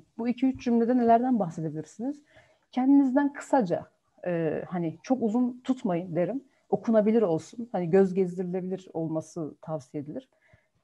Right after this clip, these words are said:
E, neler yaptığınızdan bahsedebilirsiniz. E, çünkü, e, ya dediğim gibi, e,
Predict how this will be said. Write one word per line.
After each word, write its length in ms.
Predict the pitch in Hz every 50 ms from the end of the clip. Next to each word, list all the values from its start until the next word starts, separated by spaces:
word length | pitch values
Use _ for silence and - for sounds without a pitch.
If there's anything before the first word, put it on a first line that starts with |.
| _ _ - -
E, 40 | 170 170 165 165 165 160 160 165 170 - _ _ _ _ _ -
neler 260 | 254 254 277 285 277
yaptığınızdan 800 | 262 233 214 208 - - 202 185 180 165 160 156 160 180 160 151 - _ -
bahsedebilirsiniz. 960 | 165 160 - - 160 156 165 147 151 151 151 - - - 208 277 294 _ _ _ _ _ _ _ _ _ _ _ _ _ _ _ _ _ _ _ _ _ _ - -
E, 420 | 208 196 185 180 175 170 170 170 - _ -
çünkü, 320 | - - 247 240 240 - - - - - - _ -
e, 340 | 196 175 165 165 165 165 165 - _ _ _ _ _ -
ya 140 | 170 175 180
dediğim 260 | 233 226 262 220 196
gibi, 300 | 202 214 262 269 - -
e, 320 | - 180 175 170 156 -